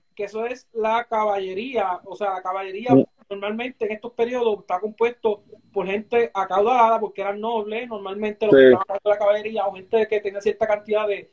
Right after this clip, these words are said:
Speaker 1: de, de, ¿verdad? estatus social. No era, eh, Perenjero, el de la esquina, no era el que le daban, le, era,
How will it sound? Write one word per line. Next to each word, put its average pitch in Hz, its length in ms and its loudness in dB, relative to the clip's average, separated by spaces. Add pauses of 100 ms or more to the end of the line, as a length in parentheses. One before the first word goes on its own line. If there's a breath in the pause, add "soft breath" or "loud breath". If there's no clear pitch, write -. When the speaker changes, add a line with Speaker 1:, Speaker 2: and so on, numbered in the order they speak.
(180)
Speaker 1:
de, 185 400 -2
de, 185 140 -4
¿verdad? 226 220 4
estatus 220 280 -2
social. 220 500 2 (300)
No 196 240 6
era, 240 380 2 (320)
eh, 202 280 -6
Perenjero, 196 600 -8
el 208 80 -6
de 202 140 -4
la 190 40 -8
esquina, 233 460 -8
no 196 160 -4
era 226 260 2
el 214 80 -6
que 214 80 -4
le 202 140 -2
daban, 214 320 -4
le, 185 200 -16
era, 208 240 -6